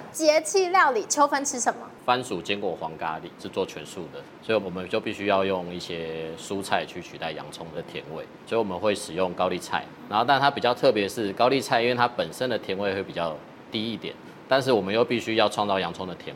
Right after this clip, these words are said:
Speaker 2: 味，所以我们会加一些糖跟那个高丽菜一起去炒。高丽菜的水分非常多，所以我们要花很多时间炒炒炒，要炒很久，炒到它有点像那个
Speaker 1: 高丽菜干是吗？
Speaker 2: 对，高丽菜干有点像腌制菜一样。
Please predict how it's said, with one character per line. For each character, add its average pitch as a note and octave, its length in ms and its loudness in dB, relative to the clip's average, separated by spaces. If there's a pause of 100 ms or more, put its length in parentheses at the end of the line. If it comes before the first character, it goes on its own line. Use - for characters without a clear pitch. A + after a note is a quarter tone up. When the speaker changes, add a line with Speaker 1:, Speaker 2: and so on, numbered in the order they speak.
Speaker 2:
味， D2 160 -8
所 - 120 -4
以 G#2+ 60 2
我 - 20 -4
们 F2+ 100 -4
会 G2 100 0
加 F#2 340 2 (260)
一 A#2+ 60 -8
些 G2+ 180 2
糖 - 220 -6 (220)
跟 G#2 180 2
那 G#2 80 4
个 F#2+ 80 2
高 G2 160 4
丽 G2+ 80 2
菜 F#2+ 180 -2
一 F2+ 80 -4
起 D#2+ 120 -10
去 E2+ 100 -8
炒。 - 220 -6 (280)
高 E3 120 6
丽 F3 80 6
菜 E3+ 160 6
的 C3 40 8
水 F#2 240 0
分 G#2+ 220 2 (260)
非 A2+ 140 2
常 F#2+ 160 0
多， F2 240 -2
所 B2+ 100 2
以 B2 60 8
我 A2 40 4
们 F#2 220 -6
要 B2 140 2
花 A#2+ 320 2
很 F#2+ 200 -4
多 A2 160 6
时 A#2 140 -2
间 G2 180 0
炒 F2+ 140 -6
炒 E2+ 140 -4
炒， D#2+ 160 -10 (300)
要 C3+ 100 6
炒 F#2+ 240 6
很 G2 140 0
久， F#2 200 0
炒 F2+ 200 0
到 G#2+ 120 6
它 G2+ 160 4
有 G#2 80 2
点 F2+ 140 -4
像 F#2+ 220 -2 (520)
那 G2+ 100 -4
个 - 0 -
Speaker 1:
高 - 80 6
丽 - 100 6
菜 - 160 4
干 B3+ 360 2
是 C4+ 140 0
吗？ G#3+ 160 -2 (100)
Speaker 2:
对， B2 240 6
高 A#2 120 6
丽 A2 120 4
菜 G#2+ 140 2
干 F#2+ 220 0
有 A2+ 100 4
点 A2+ 180 0
像 B2+ 220 2 (380)
腌 A#2+ 200 4
制 A#2+ 200 -6
菜 G#2+ 240 0
一 D2+ 160 -8
样。 E2 120 -4